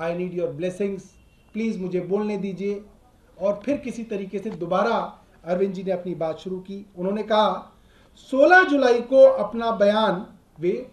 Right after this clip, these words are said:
बदल लेते हैं।" एक बाप अपने बेटी की गिरफ्तारी के बाद अपना बयान बदलता है और अठारह जुलाई को उनका बेटा छूट जाता है।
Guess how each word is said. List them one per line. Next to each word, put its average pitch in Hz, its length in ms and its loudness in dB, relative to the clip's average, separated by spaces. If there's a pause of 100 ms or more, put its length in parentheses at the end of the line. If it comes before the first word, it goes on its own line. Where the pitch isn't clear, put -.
बदल 175 380 0
लेते 165 280 -4
हैं।" 185 160 -6
एक 180 280 -6
बाप 220 500 0
अपने 185 240 -8
बेटी 185 280 0
की 180 120 -14
गिरफ्तारी 170 460 -4
के 185 180 -6
बाद 180 340 -4
अपना 170 260 -10
बयान 175 360 -4 (360)
बदलता 180 420 2
है 196 300 2 (520)
और 269 320 4
अठारह 302 520 6
जुलाई 208 360 4
को 202 560 -2
उनका 190 280 -6
बेटा 185 560 -8
छूट 226 240 -8
जाता 147 300 -6
है। 117 140 -14